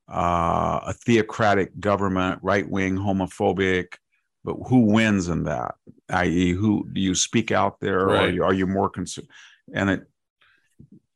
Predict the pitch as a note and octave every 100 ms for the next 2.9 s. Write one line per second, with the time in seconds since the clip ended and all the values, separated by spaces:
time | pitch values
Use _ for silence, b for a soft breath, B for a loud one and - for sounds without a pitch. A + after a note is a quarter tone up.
0 | _ - - - - - - G#2+ - -
1 | G#2 - C3 F#3 D#3+ G#2+ G2 G2 F#2+ F#2
2 | E2+ - F2 - G2+ F#2+ G2 A2